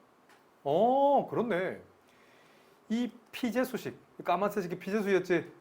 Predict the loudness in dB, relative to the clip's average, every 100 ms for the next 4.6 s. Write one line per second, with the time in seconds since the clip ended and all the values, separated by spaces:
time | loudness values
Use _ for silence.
0 | _ _ _ _ _ -8 -8 -4 0 2
1 | 2 0 0 -4 -6 -2 -2 0 0 0
2 | 2 -2 -2 -20 _ _ _ _ _ _
3 | -4 0 0 0 -6 -6 2 2 4 0
4 | 2 -2 0 0 0